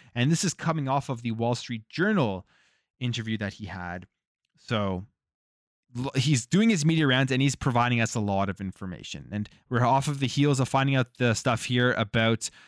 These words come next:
the hundred and fifty-nine percent increase year on year with P C subscriptions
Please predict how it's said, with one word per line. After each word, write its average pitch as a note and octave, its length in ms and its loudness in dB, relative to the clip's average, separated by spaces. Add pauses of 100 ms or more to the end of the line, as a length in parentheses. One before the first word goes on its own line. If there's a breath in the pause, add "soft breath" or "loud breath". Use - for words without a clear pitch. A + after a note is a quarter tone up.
(160 loud breath)
the G#2+ 100 -2
hundred B2 340 2
and A#2 100 2
fifty-nine A#2 600 0
percent A#2 340 -2
increase A2+ 400 -4
year A2+ 240 2
on A2 240 0
year A2 280 4
with A2 200 -2
P C#3 180 0
C C3+ 200 0
subscriptions B2 880 -6